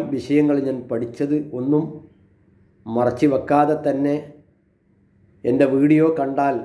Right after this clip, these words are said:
അവർക്ക് പോലും അത് ചെയ്ത് പരിഹാരം ഉണ്ടാവാൻ,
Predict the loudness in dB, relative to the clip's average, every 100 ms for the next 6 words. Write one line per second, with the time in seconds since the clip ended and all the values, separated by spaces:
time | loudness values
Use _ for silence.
0 | -8 -8 -8 -6 -4 0 4 4 4 0
1 | -2 -2 0 0 2 0 -2 -16 _ _
2 | _ _ _ _ _ _ _ -2 2 2
3 | 4 2 2 0 -4 -2 0 0 0 -4